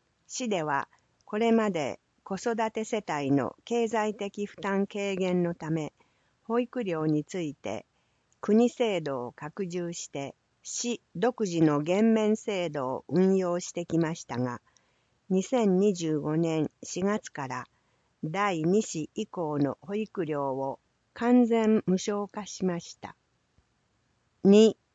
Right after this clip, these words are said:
保育施設サービスを兄弟姉妹が同日利用した場合の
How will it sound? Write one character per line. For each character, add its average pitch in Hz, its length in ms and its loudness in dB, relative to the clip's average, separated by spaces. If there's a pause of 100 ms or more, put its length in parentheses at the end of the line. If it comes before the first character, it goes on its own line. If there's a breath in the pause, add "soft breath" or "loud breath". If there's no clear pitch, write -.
(880)
保 233 160 -2
育 247 260 -4
施 233 160 -6
設 233 300 0
サ 220 260 -2
ー 185 60 -2
ビ 143 140 -6
ス 139 220 -6
を 139 240 -2 (140)
兄 - 140 -2
弟 240 240 4 (300)
姉 165 360 2
妹 131 60 -4
が 139 220 -2 (180)
同 220 320 4
日 220 420 -2
利 220 200 0
用 160 240 0
し - 140 -12
た 165 180 -2
場 165 260 -2
合 143 180 -2
の 139 240 -2